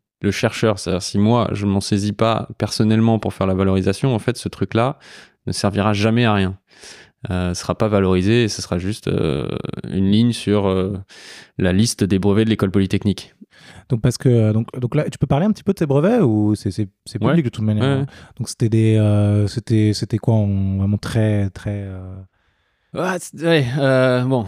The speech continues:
Speaker 1: du coup, euh, ouais, c'était des brevets, c'est pas si simple à expliquer. En fait, euh, le principe même de la P C R digitale, donc cette nouvelle technologie qu'on, qu'on a mis au point, c'est de prendre un échantillon biologique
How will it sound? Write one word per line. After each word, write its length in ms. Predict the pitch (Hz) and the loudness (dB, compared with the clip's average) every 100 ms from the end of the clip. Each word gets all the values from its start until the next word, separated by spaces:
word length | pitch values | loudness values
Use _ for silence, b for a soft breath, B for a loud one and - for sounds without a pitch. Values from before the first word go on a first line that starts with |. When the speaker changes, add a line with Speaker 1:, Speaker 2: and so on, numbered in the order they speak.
| 113 | -6
Speaker 1:
du 100 | 123 | -8
coup, 160 | 120 151 | -6 -2
euh, 80 | 135 | 0
ouais, 80 | 135 | 0
c'était 240 | - 127 | -2 -4
des 100 | 131 | -2
brevets, 580 | 127 135 147 170 180 180 | 2 2 4 2 2 0
c'est 140 | 139 131 | -4 -8
pas 80 | 135 | -8
si 120 | 151 | -4
simple 240 | 170 147 | -2 0
à 20 | |
expliquer. 500 | 135 - 131 170 175 - | -2 -4 -2 2 2 0
En 100 | 123 | -2
fait, 240 | 147 143 | -2 2
euh, 600 | 127 120 117 117 113 64 50 62 | 2 4 4 2 0 -4 -8 -8
le 80 | 85 | -4
principe 420 | - 147 165 147 | -2 -2 -2 -2
même 280 | 151 160 143 | 2 4 4
de 80 | 120 | 4
la 160 | 117 | 2
P 120 | 110 131 | 0 -2
C 140 | 135 | 0
R 40 | 127 | 0
digitale, 360 | 120 123 135 120 | -2 -2 0 0
donc 160 | 104 | -2
cette 180 | - - | -6 -4
nouvelle 240 | 123 127 | 0 0
technologie 540 | - 110 113 113 110 120 | -2 -2 0 0 0 -6
qu'on, 520 | - 98 98 98 101 | -6 -4 -4 -4 -6
qu'on 160 | - 101 | -6 -4
a 60 | 101 | -2
mis 140 | 104 | -2
au 60 | 104 | -2
point, 360 | 120 139 151 - b b b b b b b b | -2 -2 -2 -4 b b b b b b b b
c'est 480 | - - 135 147 156 | -10 0 2 2 2
de 100 | 120 | 0
prendre 480 | 110 - 147 143 113 | -2 2 2 2 -2
un 120 | 104 110 | -2 -2
échantillon 420 | 117 127 - 120 | 0 -2 0 0
biologique 640 | 113 113 113 147 - - | 2 2 0 -2 -8 -20